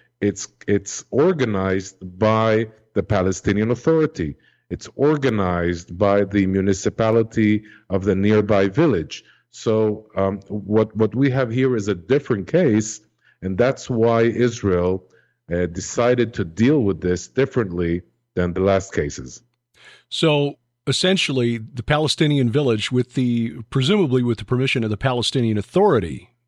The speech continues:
Speaker 2: was in the process of building a housing development, or what we in the U S might call a subdivision, right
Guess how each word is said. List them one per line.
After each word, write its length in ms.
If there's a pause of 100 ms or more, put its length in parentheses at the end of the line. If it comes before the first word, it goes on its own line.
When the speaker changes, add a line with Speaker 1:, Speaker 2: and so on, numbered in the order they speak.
(220)
Speaker 2:
was 260
in 60
the 80
process 460
of 120
building 300
a 60
housing 360
development, 460
or 40
what 200
we 180
in 80
the 60
U 160
S 120
might 140
call 180
a 60
subdivision, 840
right 320